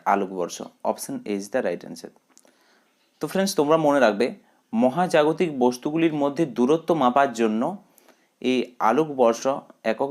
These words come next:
ব্যবহার করা হয়, যাকে বলা হয় লাইট ইয়ার। ওকে, নেক্সট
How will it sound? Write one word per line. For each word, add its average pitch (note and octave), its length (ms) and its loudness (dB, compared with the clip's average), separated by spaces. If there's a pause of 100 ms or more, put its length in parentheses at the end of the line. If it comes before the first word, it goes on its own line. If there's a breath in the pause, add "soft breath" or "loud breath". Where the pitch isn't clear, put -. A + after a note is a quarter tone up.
(100)
ব্যবহার G#2 320 2 (100)
করা F2+ 200 -2
হয়, - 160 -8 (640)
যাকে A2+ 300 0
বলা A2 240 6
হয় C#3 140 -2 (220)
লাইট A#2 240 2 (140)
ইয়ার। E2 220 -4 (1120)
ওকে, D#3+ 140 -10 (1500 soft breath)
নেক্সট D#3 200 -2